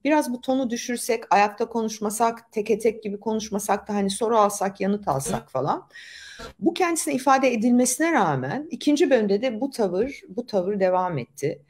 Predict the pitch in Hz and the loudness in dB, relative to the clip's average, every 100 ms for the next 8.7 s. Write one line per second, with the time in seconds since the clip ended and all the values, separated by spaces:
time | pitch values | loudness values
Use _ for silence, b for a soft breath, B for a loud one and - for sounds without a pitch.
0 | b b b b 160 170 165 165 202 285 | b b b b 2 4 4 2 2 2
1 | 440 453 233 170 147 143 135 160 285 - | 0 4 4 6 4 2 0 0 -2 0
2 | 190 185 185 185 - 180 170 165 160 156 | 0 2 0 -4 -4 -2 0 2 2 2
3 | 156 - 190 247 330 370 311 269 311 269 | 0 -2 -2 0 0 2 2 0 2 2
4 | 277 - 269 262 254 262 226 214 233 - | 2 0 0 2 2 4 2 2 -2 0
5 | 220 220 233 240 233 247 240 214 220 208 | 2 2 2 0 0 0 2 2 0 2
6 | 214 220 214 196 175 190 190 190 180 190 | 2 2 2 0 0 -2 0 0 0 2
7 | 190 190 - B B B - 165 156 185 | 2 0 -2 B B B 0 2 4 2
8 | 190 214 - 185 190 196 | 2 0 0 0 0 0